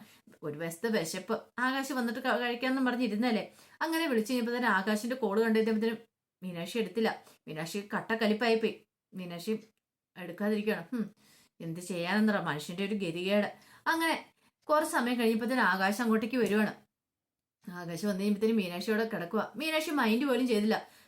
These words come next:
പിന്നെ മീനു, മീനു എന്ന് കുറെ തവണ വിളിച്ചു. അപ്പൊ മീനാക്ഷി പറഞ്ഞു, "എന്താ കാര്യം, എന്താന്ന്?" ചോദിക്കും. "നമുക്ക് പുറത്ത് പോകണ്ടേ?" "എവിടെ പുറത്ത് പോകാനായിട്ട്?" "അതെ, ആകാശിന് ഡ്രസ്സൊക്കെ എടുത്ത് പാക്ക് ചെയ്യുക, നമുക്ക് പോവാം ഇപ്പൊ തന്നെ. നമുക്ക് വല്ല ബസ് സ്റ്റാൻഡിലും പോയി ഇരിക്കാന്ന്" പറയാ. "അല്ല, നീ ഫുഡ് കഴിച്ചോ?"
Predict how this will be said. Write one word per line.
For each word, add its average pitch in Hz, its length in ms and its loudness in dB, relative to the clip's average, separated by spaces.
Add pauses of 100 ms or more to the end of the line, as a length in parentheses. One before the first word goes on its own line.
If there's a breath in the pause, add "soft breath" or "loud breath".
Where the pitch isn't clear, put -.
(100 loud breath)
പിന്നെ 185 160 -4
മീനു, 185 300 0
മീനു 220 200 4
എന്ന് 220 120 2
കുറെ 202 220 0
തവണ 220 220 0
വിളിച്ചു. 202 300 0 (600)
അപ്പൊ 202 240 -8
മീനാക്ഷി 180 340 -6
പറഞ്ഞു, 202 200 -4
"എന്താ 180 280 -2 (160)
കാര്യം, 302 300 0
എന്താന്ന്?" 220 260 4
ചോദിക്കും. 190 220 -2 (400 soft breath)
"നമുക്ക് 190 240 -8
പുറത്ത് 180 360 -4
പോകണ്ടേ?" 226 280 2 (100)
"എവിടെ 180 240 -2
പുറത്ത് 226 280 -2
പോകാനായിട്ട്?" 233 400 2 (200)
"അതെ, 202 180 2 (380 loud breath)
ആകാശിന് 311 440 2
ഡ്രസ്സൊക്കെ 262 360 -2
എടുത്ത് 240 180 -2
പാക്ക് 202 280 0
ചെയ്യുക, 220 220 2 (100)
നമുക്ക് 190 260 -6
പോവാം 214 300 2
ഇപ്പൊ 214 140 -2
തന്നെ. 202 200 -2 (220 loud breath)
നമുക്ക് 330 220 0
വല്ല 311 120 2
ബസ് 233 160 2
സ്റ്റാൻഡിലും 254 400 0
പോയി 240 140 2
ഇരിക്കാന്ന്" 226 360 2
പറയാ. 214 200 2 (260)
"അല്ല, 185 180 -14
നീ 208 140 2
ഫുഡ് 214 320 -4
കഴിച്ചോ?" 233 300 0